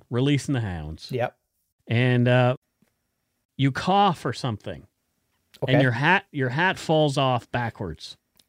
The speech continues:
Speaker 2: Oh,
Speaker 1: And,
Speaker 2: okay. Yep.
Speaker 1: and you're mid, you're mid go.
Speaker 2: Yeah, yeah.
Speaker 1: Uh,
Speaker 2: And
Speaker 1: you
Speaker 2: there's
Speaker 1: know
Speaker 2: no
Speaker 1: what's
Speaker 2: stopping at that point.
Speaker 1: There's no stopping.
Speaker 2: No, no.
Speaker 1: Yeah, you're gonna be shitting in your hat.
Speaker 2: You gotta let that coil out.
Speaker 1: <laughs> You gotta, you gotta let it happen.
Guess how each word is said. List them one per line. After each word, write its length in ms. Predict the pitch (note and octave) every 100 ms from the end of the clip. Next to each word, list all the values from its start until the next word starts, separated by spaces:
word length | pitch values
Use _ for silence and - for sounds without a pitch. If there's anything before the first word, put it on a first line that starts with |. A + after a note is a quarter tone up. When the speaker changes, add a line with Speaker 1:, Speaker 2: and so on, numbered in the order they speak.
| _ -
Speaker 2:
Oh, 120 | E3 -
Speaker 1:
And, 180 | - C3+
Speaker 2:
okay. 160 | E3+ G4 _ -
Yep. 140 | D3
Speaker 1:
and 100 | D#3
you're 140 | D#3+ F3+
mid, 280 | F3+ G3 -
you're 180 | D#3 F3+
mid 260 | E3+ D#3+
go. 360 | C#3 C3+ G#2 D#2 _ _ _
Speaker 2:
Yeah, 300 | C3+ B2+ A2+
yeah. 200 | A2+ B2
Speaker 1:
Uh, 300 | A2+ A#2 A#2 -
Speaker 2:
And 100 | -
Speaker 1:
you 80 | D#3+
Speaker 2:
there's 140 | F3+
Speaker 1:
know 40 | -
Speaker 2:
no 60 |
Speaker 1:
what's 100 | -
Speaker 2:
stopping 380 | A2+ E3+ E3+ A2+
at 120 | G2+
that 200 | - G#2
point. 200 | - E2 - _ _
Speaker 1:
There's 180 | C3 C#3+
no 180 | F#3+ F3+
stopping. 580 | - C#3 C3+ D3+ G#2+ F2+ _
Speaker 2:
No, 340 | B2+ A2+ A2+
no. 280 | G#2 G2+ G2+ -
Speaker 1:
Yeah, 340 | D3+ A#2+ A#2
you're 180 | A#2 A#2
gonna 180 | B2 B2+
be 140 | A2+ G2+
shitting 260 | - -
in 140 | G2+ G2
your 120 | E2+
hat. 340 | F#2+ G2 F#2 _ _
Speaker 2:
You 100 | -
gotta 200 | A#2 A#2
let 200 | A2+ A#2+
that 200 | - G2+
coil 420 | - A#2+ A#2 A#2 A2+
out. 240 | B2 -
Speaker 1:
<laughs> 840 | - A2 - - - - F#5 D#5+ -
You 140 | F#3
gotta, 120 | - - _ _ _
you 80 | -
gotta 180 | G#3+ G#3+
let 200 | F#3 E3+
it 80 | C3
happen. 420 | F3+ F3 C3